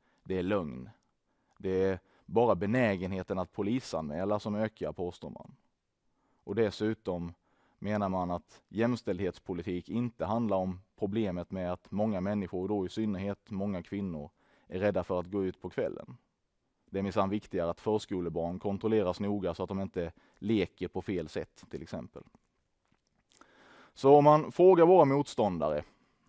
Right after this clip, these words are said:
så ljuger jag nästan jämt. Man kan ju undra om inte den där tunnan är full snart. Men jag tänker fortslö-, fortsätta avslöja kungarna Fredrik Reinfeldt och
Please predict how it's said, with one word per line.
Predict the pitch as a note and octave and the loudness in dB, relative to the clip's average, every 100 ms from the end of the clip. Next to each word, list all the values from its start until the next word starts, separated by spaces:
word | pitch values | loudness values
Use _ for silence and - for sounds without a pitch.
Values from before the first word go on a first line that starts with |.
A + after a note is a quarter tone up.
| - | -20
så | - | -4
ljuger | B2 C#3 F#2+ F#2+ | 2 2 2 0
jag | G2 F2 | 0 -2
nästan | F#2+ - E2+ | -6 -6 -6
jämt. | F#2+ - - _ - _ _ _ _ _ | -6 -8 -12 _ -20 _ _ _ _ _
Man | - G#2 | -6 -4
kan | A2 G#2+ | 0 0
ju | |
undra | A2 A2+ F#2 | 0 0 -2
om | F#2 | -2
inte | A2 G#2+ F#2 | -4 -4 -4
den | G2 | 0
där | G2 | 0
tunnan | - A#2 G2+ F2+ F2 | 0 -4 -2 -4 -6
är | F2 - | -8 -10
full | - G2 C#2 | -8 -6 -6
snart. | - E2+ - - - _ _ _ _ _ _ _ _ _ _ _ - | -8 -10 -10 -20 -20 _ _ _ _ _ _ _ _ _ _ _ -4
Men | F3+ | 0
jag | F3+ | 2
tänker | A#2+ A2+ | 0 0
fortslö-, | - F3+ - A#2 A2 | 2 2 2 -4 -2
fortsätta | A2+ - - F#3+ - A2 - A2 | -4 -12 -2 -2 2 0 2 4
avslöja | F3+ E3+ D3+ B2 A2+ | 4 2 2 4 4
kungarna | G#2+ B2 A#2 G#2+ G2+ G2 | 2 0 2 2 0 0
Fredrik | G#2 G2 F#2+ | 0 -2 2
Reinfeldt | G#2+ A2+ - G2 F2 F#2+ | 2 2 0 -4 -2 -4
och | F#2 | -4